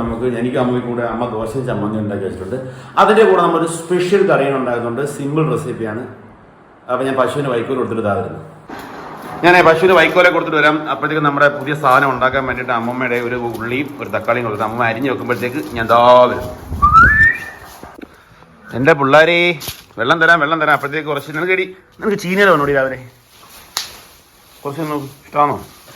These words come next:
ചീനിയുടെ വലിയ പാറ തരാം സമയത്ത് നോക്ക്. ആഹാ, നിനക്ക് വേണോ മോളെ ചീനിയില? എന്നാ.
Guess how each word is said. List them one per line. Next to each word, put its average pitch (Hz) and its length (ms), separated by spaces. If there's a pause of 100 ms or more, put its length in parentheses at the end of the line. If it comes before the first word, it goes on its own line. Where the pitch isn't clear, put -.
(280)
ചീനിയുടെ 139 340
വലിയ 131 200
പാറ 107 220
തരാം 101 160
സമയത്ത് 95 240
നോക്ക്. 85 180 (1200)
ആഹാ, 117 140 (220)
നിനക്ക് 196 200
വേണോ 190 140
മോളെ 175 180
ചീനിയില? 170 240 (120)
എന്നാ. 139 120